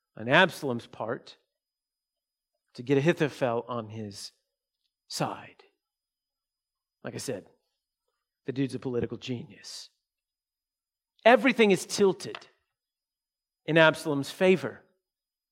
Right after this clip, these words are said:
David had lost the love of his people. David's leadership is in question. And now David's closest advisor has defected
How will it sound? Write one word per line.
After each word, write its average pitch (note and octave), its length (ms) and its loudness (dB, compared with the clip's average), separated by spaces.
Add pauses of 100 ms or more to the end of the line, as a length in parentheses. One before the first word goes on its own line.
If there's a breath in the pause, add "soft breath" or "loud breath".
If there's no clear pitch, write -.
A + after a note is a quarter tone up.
(1500)
David G3 280 8
had F#3 120 8
lost F3+ 540 8
the G3+ 80 4
love F3 420 8
of C#3 160 -2
his C#3+ 160 -4
people. C#3+ 500 -8 (1700)
David's E3 420 6
leadership F#3+ 840 4
is D3 140 -2
in C3 200 0
question. - 680 -2 (1200)
And D3+ 120 2
now A3+ 180 10
David's G#3 320 8
closest G#3+ 720 4
advisor D3+ 680 6
has C3+ 200 0
defected C3+ 840 -2